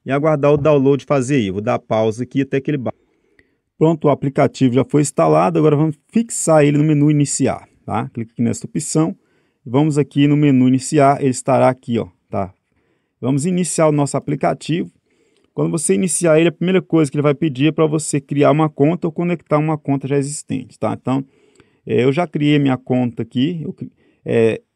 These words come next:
entrando com a conta da Microsoft, eu percebi que o meu ficava, é, toda hora travando e fechando sozinho, automaticamente. Então, eu resolvi criar uma nova conta, e com a nova conta ele parou de ficar fechando.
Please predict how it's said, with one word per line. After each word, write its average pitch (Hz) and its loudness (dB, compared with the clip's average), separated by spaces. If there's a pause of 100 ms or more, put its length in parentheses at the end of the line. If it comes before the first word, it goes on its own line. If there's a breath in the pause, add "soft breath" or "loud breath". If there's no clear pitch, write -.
(260)
entrando 185 0
com 165 -2
a 151 0
conta 170 -6
da 160 -2
Microsoft, 139 0
eu 131 -4
percebi 139 -2
que - -6
o 143 0
meu 131 2
ficava, 135 -2 (120)
é, 123 0
toda 160 -2
hora 135 2
travando 135 0
e 135 -4
fechando 156 -2
sozinho, 143 -2
automaticamente. 143 -4 (680 soft breath)
Então, 156 -2
eu 160 2
resolvi 156 0
criar 156 0
uma 160 0
nova 156 0
conta, 147 2
e 107 -6
com 135 -2
a 135 2
nova 160 2
conta 151 0
ele 160 -2
parou 165 2
de 156 -10
ficar 147 0
fechando. 123 -2